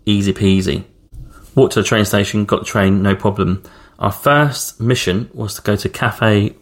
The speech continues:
Borsari, but super trendy, but super busy. And there's not much space in there,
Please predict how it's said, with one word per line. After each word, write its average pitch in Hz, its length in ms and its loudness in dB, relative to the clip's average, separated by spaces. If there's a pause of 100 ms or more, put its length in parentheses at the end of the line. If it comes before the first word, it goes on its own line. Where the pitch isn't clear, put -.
(160)
Borsari, 113 680 2 (800)
but - 380 0 (320)
super - 380 -2
trendy, 117 540 2
but - 140 -10
super 101 360 -2
busy. 95 400 0 (480)
And 92 200 0
there's 92 220 0
not 127 180 0
much - 200 0
space 104 340 0
in 90 80 0
there, 87 220 0